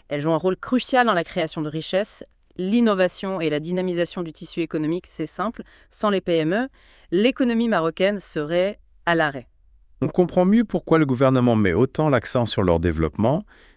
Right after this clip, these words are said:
Speaker 2: mais on sait aussi que les P M E rencontrent beaucoup de difficultés, notamment en matière d'accès au financement. C'est un problème assez universel d'ailleurs.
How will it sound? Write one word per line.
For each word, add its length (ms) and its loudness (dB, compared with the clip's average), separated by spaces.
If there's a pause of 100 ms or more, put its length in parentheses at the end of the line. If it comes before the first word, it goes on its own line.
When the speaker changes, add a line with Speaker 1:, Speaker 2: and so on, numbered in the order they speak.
Speaker 2:
mais 100 4
on 120 4
sait 180 0
aussi 260 -2
que 120 2
les 120 2
P 180 2
M 240 4
E 200 2
rencontrent 480 -2
beaucoup 300 0
de 60 2
difficultés, 800 0
notamment 520 4
en 40 4
matière 300 2
d'accès 260 0
au 60 2
financement. 720 2 (400)
C'est 180 -2
un 100 2
problème 480 0 (280)
assez 260 -2
universel 580 4
d'ailleurs. 400 0